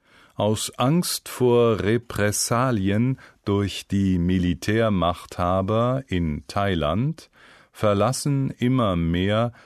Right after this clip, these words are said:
kambodschanische Arbeitsmigranten das Land. Gut drei Wochen nach dem Putsch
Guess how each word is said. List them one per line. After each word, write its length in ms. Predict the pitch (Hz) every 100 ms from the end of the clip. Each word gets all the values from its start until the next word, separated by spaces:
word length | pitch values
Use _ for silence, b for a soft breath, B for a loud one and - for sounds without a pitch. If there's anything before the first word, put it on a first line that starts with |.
| B -
kambodschanische 1400 | 101 98 90 92 85 90 95 117 131 120 - 117 117 113 _ -
Arbeitsmigranten 1700 | 104 127 104 85 82 - - 95 92 - 85 98 90 110 104 107 104 _ -
das 360 | 87 90 -
Land. 560 | 92 92 73 71 - - _ _ _ _ B B B B
Gut 360 | 107 123 135 -
drei 340 | 87 92 117 95
Wochen 500 | 104 - 101 90 82
nach 440 | 82 110 120 -
dem 420 | - 82 80 78
Putsch 580 | - 156 156 - - -